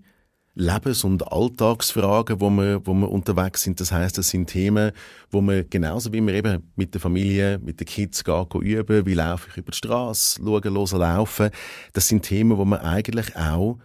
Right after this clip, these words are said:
in der Familie sollte ansprechen. Mit den verschiedensten Generationen. Am Familientisch einmal sagen, wie gehen die mit ihren Passwörtern um, wie gehen die mit ihren Daten um. Das ist nicht das Thema, wo man Angst machen, sondern wo einfach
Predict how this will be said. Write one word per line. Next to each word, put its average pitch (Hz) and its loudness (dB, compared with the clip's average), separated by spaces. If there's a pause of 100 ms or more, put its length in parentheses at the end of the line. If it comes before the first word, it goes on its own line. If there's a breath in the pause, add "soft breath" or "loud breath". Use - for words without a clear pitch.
(220 soft breath)
in - -4
der 98 0
Familie 87 0
sollte 104 -4
ansprechen. - -8
Mit 107 -2
den 98 0
verschiedensten 110 -4
Generationen. 113 -2
Am 85 0
Familientisch 117 0
einmal 101 0
sagen, 101 -2
wie 101 -2
gehen 113 4
die 110 0
mit 107 -2
ihren 104 -2
Passwörtern 98 -4
um, 98 0
wie 98 0
gehen 101 -2
die 107 -2
mit 104 -4
ihren 110 0
Daten 104 0
um. 98 2
Das - -16
ist - -8
nicht 107 0
das 101 -4
Thema, 101 -2
wo 101 -2
man 92 -2
Angst - -6
machen, 156 -4
sondern 123 0
wo 104 2
einfach 107 -4